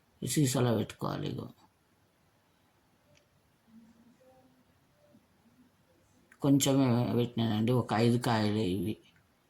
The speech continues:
మళ్ళీ పచ్చడి పెట్టుకునే వరకు ఇది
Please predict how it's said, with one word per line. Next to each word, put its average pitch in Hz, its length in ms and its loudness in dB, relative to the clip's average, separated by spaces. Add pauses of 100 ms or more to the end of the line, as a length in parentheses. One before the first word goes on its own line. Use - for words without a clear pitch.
(1120)
మళ్ళీ 135 340 2
పచ్చడి 135 400 -2
పెట్టుకునే 131 440 0
వరకు 131 300 0 (840)
ఇది 147 100 4